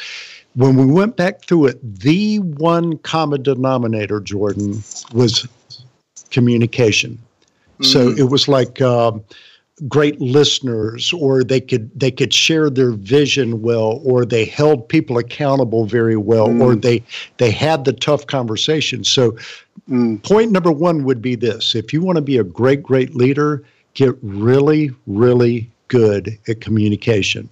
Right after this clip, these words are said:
Speaker 1: Point number
Speaker 2: Totally.
Speaker 1: two. I'm gonna give you three things right now, Jordan, for, for your audience here. If they will write these three things down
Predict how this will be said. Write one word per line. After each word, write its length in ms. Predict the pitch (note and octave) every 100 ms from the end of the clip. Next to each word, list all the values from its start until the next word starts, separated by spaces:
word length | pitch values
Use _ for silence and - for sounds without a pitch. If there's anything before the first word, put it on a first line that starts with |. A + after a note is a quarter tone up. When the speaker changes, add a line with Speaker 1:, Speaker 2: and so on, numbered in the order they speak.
| _ _ -
Speaker 1:
Point 240 | - D3 C#3+
number 160 | B2 A#2 A2
Speaker 2:
Totally. 20 | C#3+ B2+
Speaker 1:
two. 40 | F2 _ _ _ - - - - - _ _ _ _ _ _
I'm 100 | C3+ B2+
gonna 140 | C3
give 180 | C3 B2
you 80 | A2+
three 360 | - E3+ G3
things 400 | F3+ F#3 D#3+ C#3 D3
right 180 | C3+
now, 240 | C#3 B2 A2+
Jordan, 400 | G2+ G2+ G2+ G#2
for, 300 | - A2 -
for 140 | - A#2+
your 220 | A2 C3+
audience 460 | B2+ A#2+ A2+ A2+ -
here. 200 | G#2+ G2+
If 240 | A#2+ A#2
they 100 | A#2+
will 180 | A2 A2+
write 300 | G#2 B2+ C#3
these 280 | E3 C#3+ -
three 260 | - D#3 C3
things 420 | D#3+ C#3+ C#3 -
down 460 | B2 A2 G#2+ G#2+